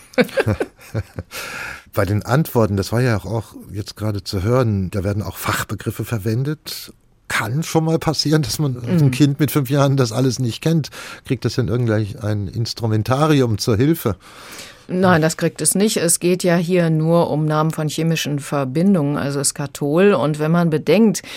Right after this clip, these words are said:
Speaker 1: wie viel verschiedene Dinosauriernamen sich auch kleine Kinder merken können, also da halten ja viele Erwachsene nicht mit,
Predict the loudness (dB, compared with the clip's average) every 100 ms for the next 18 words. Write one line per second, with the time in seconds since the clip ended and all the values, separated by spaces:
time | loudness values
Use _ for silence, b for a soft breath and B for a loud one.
0 | B B -4 0 0 2 0 0 0 2
1 | 2 0 0 0 2 0 2 2 2 2
2 | 2 2 2 2 2 2 0 0 -4 -4
3 | -6 -4 -2 -4 -4 -4 -2 0 -2 -2
4 | -6 -4 -2 -2 -2 -2 -2 -2 -2 -2
5 | -2 -4 -4 -4 -4 -2 -2 -2 -2 -2
6 | 0 0 -2 0 -2